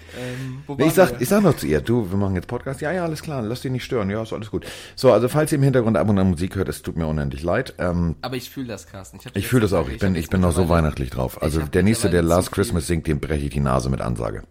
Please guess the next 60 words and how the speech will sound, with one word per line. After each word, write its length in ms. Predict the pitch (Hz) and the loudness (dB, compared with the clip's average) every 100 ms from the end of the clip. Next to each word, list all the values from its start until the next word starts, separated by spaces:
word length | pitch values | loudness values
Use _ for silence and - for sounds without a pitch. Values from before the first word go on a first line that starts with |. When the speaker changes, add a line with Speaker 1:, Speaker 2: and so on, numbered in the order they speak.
| - | -18
Speaker 1:
<laughs> 180 | - - | -18 -16
Ich 180 | 160 - | -16 -14
hab 140 | 151 | -16
mittlerweile 360 | 127 123 117 107 | -14 -16 -14 -14
auch 60 | 110 | -16
die 100 | 117 | -16
Schnauze 340 | - 107 110 | -16 -18 -18
voll 180 | - 110 | -18 -18
von 220 | - 101 | -16 -16
Last 260 | 101 101 - | -16 -16 -16
Christmas 400 | 101 101 98 92 | -18 -16 -20 -18
und 80 | 95 | -18
Mariah 320 | 92 98 95 | -16 -14 -16
Carey. 300 | - 95 90 | -16 -16 -16
Es 140 | - | -12
reicht 260 | 110 113 - | -12 -12 -18
jetzt 120 | - | -20
wieder, 160 | 90 87 | -18 -18
würd 80 | - | -20
ich 100 | - | -20
sagen. 200 | - - - _ _ - | -20 -20 -20 _ _ -10
Speaker 2:
Ja, 200 | 87 90 | -4 -4
vor 160 | - 73 | -4 -2
allem, 240 | 95 85 - - | 0 -2 -6 -10
äh, 140 | - | -4
Mariah 400 | 82 73 69 87 | -2 0 0 0
Carey 380 | 82 - 80 69 | -2 -2 -2 -2
singt, 200 | 62 78 | -4 -8
„Ich 160 | - - | -8 -8
wünsch 220 | 87 76 | -6 -6
mir 80 | 73 | -6
keinen 220 | 80 73 | -4 -4
Schnee.“ 280 | - 90 65 | 0 0 0
Wohnte 280 | 87 85 78 | -2 -4 -4
die 80 | |
nicht 160 | 82 76 | -4 -4
in 80 | 80 | -4
Los 160 | 73 | -4
Angeles 360 | - 98 98 82 | -4 -4 -4 -4
oder 160 | 78 73 | -4 -4
Las 200 | 69 69 | -4 -2
Vegas? 220 | 95 110 | -2 -4
Speaker 1:
Ist 60 | - | -6
mir 40 | |
Speaker 2:
Also, 160 | 76 78 | -6 -4
weil, 140 | 80 | -2
Speaker 1:
Latte, 280 | 71 69 73 | -4 -8 -10
was 200 | 113 - | -12 -14
die 100 | 120 | -14
sich 240 | 120 - | -16 -14
wünscht, 380 | 120 117 - - | -12 -12 -16 -18
weißt 220 | 104 - | -18 -16
du? 80 | 113 | -12
Wenn 120 | 127 | -8
Speaker 2:
das 60 | 87 | -2
ist 80 | 107 | 2
mir 120 | 101 | 2
so 120 | 110 | 0
Speaker 1:
Weihnachtsmusik, 220 | 165 170 | -6 -8
Speaker 2:
katzo. 420 | - 196 - 69 | -6 -6 -4 -4